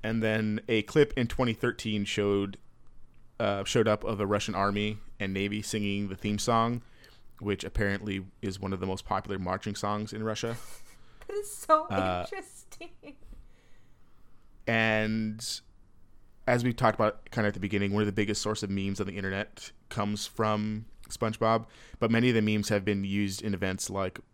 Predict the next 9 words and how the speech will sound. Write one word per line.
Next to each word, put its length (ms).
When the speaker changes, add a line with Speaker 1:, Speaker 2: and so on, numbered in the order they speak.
Speaker 1:
March 520
for 500
Our 140
Lives 440
earlier 300
this 220
year 280
to 100
represent 420